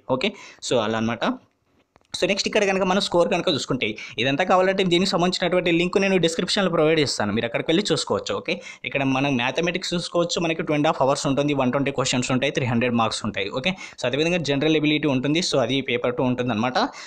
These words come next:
So మనకి టూ అండ్ హాఫ్ అవర్స్ ఉంటుంది, ఎగ్జామినేషన్ అనేది వన్ ఫిఫ్టీ క్వశ్చన్స్ ఉంటాయి, సిక్స్ హండ్రెడ్ మార్క్స్ ఉంటాయి. ఓకే, అదేవిధంగా టోటల్ వచ్చేసి మనకి నైన్ హండ్రెడ్ ఉంటుంది, అదేవిధంగా ఎస్ఎస్బి ఇంటర్వ్యూ వచ్చేసి నైన్ హండ్రెడ్ మార్క్స్కి ఉంటుందన్నమాట.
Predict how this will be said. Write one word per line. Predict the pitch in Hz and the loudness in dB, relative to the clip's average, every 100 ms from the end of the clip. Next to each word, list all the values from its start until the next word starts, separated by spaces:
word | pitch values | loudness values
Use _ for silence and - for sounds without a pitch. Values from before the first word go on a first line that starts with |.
| - | -6
So | 135 110 | -2 -2
మనకి | 117 123 | -4 -4
టూ | 131 | -2
అండ్ | 135 | -2
హాఫ్ | 147 123 | 0 0
అవర్స్ | 127 - | -2 -2
ఉంటుంది, | 135 139 123 | -2 -2 -2
ఎగ్జామినేషన్ | - 139 139 139 135 | -2 -2 -2 -2 -2
అనేది | 165 151 | 0 0
వన్ | 135 | 0
ఫిఫ్టీ | 143 156 156 | -2 -2 -2
క్వశ్చన్స్ | 131 131 127 | 0 0 0
ఉంటాయి, | 131 185 - | 0 0 -2
సిక్స్ | - - | -2 -2
హండ్రెడ్ | 127 139 185 | 0 0 2
మార్క్స్ | 110 117 - | 0 0 -4
ఉంటాయి. | 92 95 117 | -4 -4 -4
ఓకే, | 123 190 - - | -4 -6 -10 -10
అదేవిధంగా | 110 123 147 156 | -4 -2 0 2
టోటల్ | 151 160 160 | 2 2 0
వచ్చేసి | 180 175 165 | 0 0 -2
మనకి | 165 240 202 | 0 0 2
నైన్ | 127 131 | 2 0
హండ్రెడ్ | 139 127 127 | 0 0 0
ఉంటుంది, | 135 175 170 | 0 0 0
అదేవిధంగా | 113 120 139 165 - | 0 0 0 0 0
ఎస్ఎస్బి | 120 - 147 151 160 | 0 2 2 4 2
ఇంటర్వ్యూ | 147 143 143 | 2 2 0
వచ్చేసి | 151 - 190 | 0 0 2
నైన్ | 147 117 | 2 0
హండ్రెడ్ | 107 123 113 | 0 0 0
మార్క్స్కి | 101 - - | 0 -4 -4
ఉంటుందన్నమాట. | 104 101 98 95 | -4 -2 -2 -4